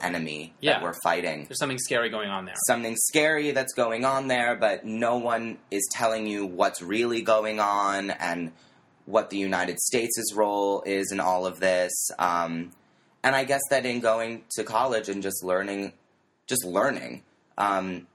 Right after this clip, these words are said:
Speaker 1: you know, I've come to realize over the past few years that the way that Americans see the United States is not the way that the international community sees the United
Speaker 2: Right.
Speaker 1: States. Um,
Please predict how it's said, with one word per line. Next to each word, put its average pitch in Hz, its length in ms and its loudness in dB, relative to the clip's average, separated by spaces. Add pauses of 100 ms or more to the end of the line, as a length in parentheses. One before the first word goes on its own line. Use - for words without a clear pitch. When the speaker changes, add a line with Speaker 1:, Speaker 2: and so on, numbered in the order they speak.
(200)
Speaker 1:
you 101 120 -6
know, 98 120 0
I've 95 280 0
come 95 220 -4
to 92 120 -6
realize 85 640 0
over 82 220 -6
the 85 80 -6
past 82 360 -4
few 82 120 -8
years 95 480 -2
that 85 260 -2 (280)
the 95 100 0
way 95 240 2
that 85 340 -2 (500)
Americans 95 960 0 (400)
see 90 400 -2
the 87 100 -4
United 80 440 -2
States 78 400 -4
is 80 140 -6
not 92 360 2
the 90 100 0
way 82 300 0
that 80 120 -4
the 85 120 -4
international 80 580 -4
community 65 440 -10
sees - 280 -8
the - 60 -12
United 73 340 -10 (100)
Speaker 2:
Right. 110 240 0
Speaker 1:
States. - 100 -10 (440)
Um, 90 500 0